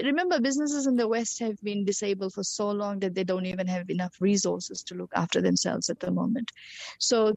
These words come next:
to have all these additional burdens of making sure it's sanitized, you know, they're sprayed, buzzers are sprayed in the morning, you know, on a regular basis, these things are not happening.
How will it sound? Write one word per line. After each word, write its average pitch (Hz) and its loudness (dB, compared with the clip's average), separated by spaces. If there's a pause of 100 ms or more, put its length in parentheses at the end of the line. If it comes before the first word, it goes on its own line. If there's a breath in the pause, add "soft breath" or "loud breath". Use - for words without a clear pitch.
to 247 4
have 240 4
all 240 6
these 220 4
additional 214 2
burdens 185 2
of 175 -4
making 185 -2
sure 180 0
it's 175 -2
sanitized, 180 -4 (500 soft breath)
you 202 4
know, 190 4
they're 185 6
sprayed, 185 2
buzzers 180 4
are 180 2
sprayed 180 0
in 175 0
the 170 0
morning, 170 0
you 175 0
know, 175 0
on 175 0
a 175 0
regular 175 2
basis, 175 -2
these 269 -6
things 285 -4
are 294 2
not 320 -2
happening. - -2